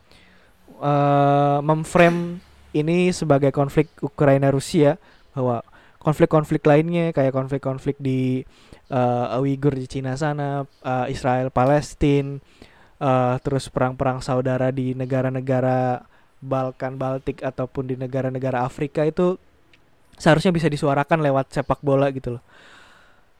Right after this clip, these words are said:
Ya, semoga kedepannya, eh, bisa segera mereda ataupun s-, bisa stop lah full perangnya. Nggak ada, nggak ada itu World War Three ataupun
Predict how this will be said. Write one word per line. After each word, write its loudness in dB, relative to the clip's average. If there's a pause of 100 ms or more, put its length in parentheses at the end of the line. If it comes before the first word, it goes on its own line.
(760)
Ya, 6
semoga 4 (400)
kedepannya, 0 (880)
eh, -2
bisa -2
segera -2
mereda -2
ataupun -4
s-, -14
bisa -2
stop 4
lah -4
full -2
perangnya. -4 (320)
Nggak 0
ada, 2 (1080)
nggak -4
ada 0
itu 0 (320)
World 0
War 2 (100)
Three 2
ataupun -2